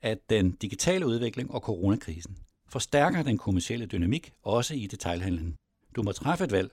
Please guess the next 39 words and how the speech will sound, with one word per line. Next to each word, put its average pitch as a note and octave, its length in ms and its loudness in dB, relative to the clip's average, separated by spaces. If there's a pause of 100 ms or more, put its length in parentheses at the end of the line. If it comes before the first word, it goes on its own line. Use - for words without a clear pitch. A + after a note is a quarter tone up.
(160)
Du - 60 -12
må F#2 80 -6
finde C#3 220 -4
ud G#3+ 80 0
af, D#3 280 0
hvem D#3+ 160 2
du A#2 140 -2
er, A2 200 0 (120)
og B2 100 -2
hvilke A#2 260 -4
kunder A2+ 340 4
du A#2+ 120 0
vil G#2 120 2
nå. D#2+ 180 0 (260)
Når A2 60 2
jeg A#2+ 120 2
sidder F3 180 4
bag D3+ 180 2
kameraet A#2+ 500 2
og - 60 -14 (180)
jagter B2 440 0 (120)
Marianne A#2 400 4
og - 60 2
Christine C3 400 -2
sådan A#2+ 320 0
en F2 120 2
fredag B2+ 260 0
aften, F#2 300 0
så A2+ 120 -4
sidder D3+ 220 -2
jeg G#2+ 80 -2
og F#2+ 80 -4
tænker B2+ 360 0
og A#2+ 120 -4
diskuterer B2 360 0
lidt A2 160 0
med A#2 80 4
mig G2+ 100 4
selv. A#2 240 0